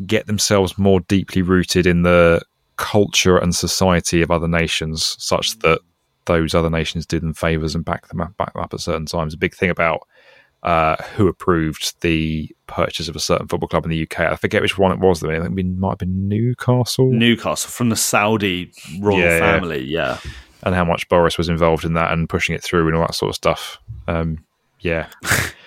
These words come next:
Speaker 1: And it's, it's interesting. I listened to a podcast over on the News Agents, the News Agents podcast. Shout out to those guys.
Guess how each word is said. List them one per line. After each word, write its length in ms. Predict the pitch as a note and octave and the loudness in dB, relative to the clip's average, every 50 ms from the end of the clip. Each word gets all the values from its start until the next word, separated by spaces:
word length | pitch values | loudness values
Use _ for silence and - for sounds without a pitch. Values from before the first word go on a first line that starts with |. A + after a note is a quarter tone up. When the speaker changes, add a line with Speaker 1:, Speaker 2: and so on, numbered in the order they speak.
| - - - - - - | -16 -16 -14 -10 -2 0
Speaker 1:
And 120 | G#2 A2+ | 0 0
it's, 200 | A#2 A#2 A#2 G2 - | 0 0 -2 0 0
it's 180 | B2 A#2+ - | 0 0 2
interesting. 240 | A#2+ C3+ C#3 - G#2+ | 2 0 2 2 2
I 40 | G2+ | 2
listened 200 | A2+ A2 C3+ B2 | 2 2 0 -2
to 80 | A#2+ | -2
a 160 | - - G#2 F#2+ | 0 0 0 0
podcast 280 | - G2 F#2 F2 - | 0 0 0 0 0
over 140 | G2 F2+ F2+ | 0 -2 0
on 60 | F2+ | -2
the 80 | F2 F2+ | -2 0
News 260 | G2 G2+ G2 E2+ E2+ | 2 2 2 2 2
Agents, 300 | D#2 D2+ D2 F2 - - | -2 -2 -4 -6 -10 -8
the 80 | - F2+ | -2 0
News 160 | F#2+ F#2 F2+ | 2 4 4
Agents 240 | E2+ D#2+ D#2+ D#2 - | 2 0 -2 -8 -10
podcast. 600 | - - D#2 - - D#2+ E2+ F2+ - - - - | -10 -10 -10 -8 -6 -6 -6 -6 -8 -10 -12 -12
Shout 280 | - - - F#2+ E2 | -6 -4 -2 -2 -2
out 80 | D#2 - | -2 -4
to 60 | E2 | -4
those 220 | E2+ E2+ E2 D#2 | -2 -2 -2 -2
guys. 460 | - - E2 D#2+ E2 F2 - - - | -4 -6 -4 -4 -4 -6 -8 -12 -14